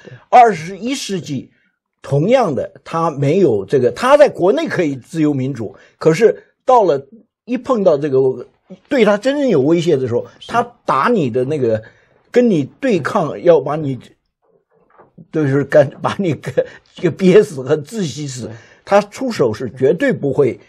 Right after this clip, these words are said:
Speaker 1: 对。
Speaker 2: 有任何的这个，
Speaker 1: 对。
Speaker 2: 这个，这个怜-，怜-，怜悯啊，
Speaker 1: 对，
Speaker 2: 或者什么之类的。
Speaker 1: 康瑞的那个写的那个小说是关于就是，
Speaker 2: 啊。
Speaker 1: 嗯，比利时对
Speaker 2: 对，
Speaker 1: 刚-，刚果的这个，
Speaker 2: 刚-刚果啦什么的。
Speaker 1: 那个黑心的那个，
Speaker 2: 对，呃，对，对。
Speaker 1: 对，对，对，对。
Speaker 2: 所以的话呢，就是说
Speaker 1: 嗯。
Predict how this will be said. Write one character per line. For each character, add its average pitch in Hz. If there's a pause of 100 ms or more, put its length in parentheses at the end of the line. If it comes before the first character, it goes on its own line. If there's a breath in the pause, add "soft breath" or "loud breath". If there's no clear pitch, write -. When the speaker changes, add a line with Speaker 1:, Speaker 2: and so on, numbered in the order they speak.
(140 soft breath)
Speaker 1:
对。 113
Speaker 2:
有 120
任 160
何 120
的 120
这 117
个， 104
Speaker 1:
对。 113
Speaker 2:
这 92
个， 104
这 104
个 101
怜-， 110
怜-， 123
怜 151
悯 131
啊， 120
Speaker 1:
对， 143
Speaker 2:
或 139
者 -
什 -
么 -
之 -
类 131
的。 -
Speaker 1:
康 175
瑞 143
的 120
那 131
个 123
写 113
的 120
那 127
个 117
小 101
说 113
是 107
关 117
于 113
就 113
是， 107
Speaker 2:
啊。 101
Speaker 1:
嗯， 98
比 107
利 110
时 101
对 110
Speaker 2:
对， 117
Speaker 1:
刚-， 117
刚 127
果 165
的 -
这 -
个， 107
Speaker 2:
刚- 170
刚 -
果 110
啦 113
什 117
么 117
的。 -
Speaker 1:
那 117
个 110 (160 soft breath)
黑 -
心 147
的 127
那 123
个， -
Speaker 2:
对， 233
呃， 202
对， -
对。 180
Speaker 1:
对， 120
对， 117
对， 120
对。 123
Speaker 2:
所 269
以 339
的 240
话 226
呢， 165
就 277
是 208
说 247
Speaker 1:
嗯。 -